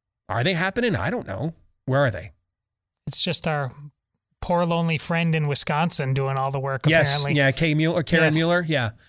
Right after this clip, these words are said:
Speaker 1: I mean, I, I, I saw that, I saw that, uh, that cretin hack Secretary of Sto-, State from Georgia yesterday on T V on M S N B C when I was at the gym. Here's a question.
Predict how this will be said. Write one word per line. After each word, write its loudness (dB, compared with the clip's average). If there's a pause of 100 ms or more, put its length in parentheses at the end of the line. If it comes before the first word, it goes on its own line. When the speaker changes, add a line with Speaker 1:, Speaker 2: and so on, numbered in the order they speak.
(240)
Speaker 1:
I 0
mean, 4
I, 2
I, 2
I 2
saw 4
that, 0
I 0
saw 4
that, -2
uh, 0 (580)
that -2
cretin 0
hack -2 (260)
Secretary 0
of 0
Sto-, 0
State -2
from 0
Georgia 0
yesterday -2 (320)
on 0
T 0
V 0 (140)
on 0
M 0
S 2
N 0
B 2
C 2
when 2
I 2
was 0
at 0
the -4
gym. -4 (2000)
Here's 2
a 0
question. 0